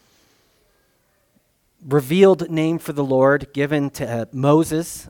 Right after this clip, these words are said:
at Mount Sinai, or, uh, out in the wilderness first, and then to the people at Mount Sinai.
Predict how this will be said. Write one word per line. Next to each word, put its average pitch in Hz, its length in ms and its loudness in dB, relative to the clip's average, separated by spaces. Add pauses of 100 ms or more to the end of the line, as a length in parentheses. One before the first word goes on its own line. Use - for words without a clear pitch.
at 120 240 -8
Mount 117 280 -6
Sinai, 131 400 -4
or, 117 280 -6 (160)
uh, 113 260 -6
out 131 160 -2
in 131 60 -10
the 117 80 -6
wilderness 127 400 -4
first, 135 380 -4
and 117 100 -8
then 107 100 -8
to 104 100 -16
the 107 80 -16
people 135 320 -6
at 110 60 -4
Mount 117 240 -8
Sinai. 117 380 -10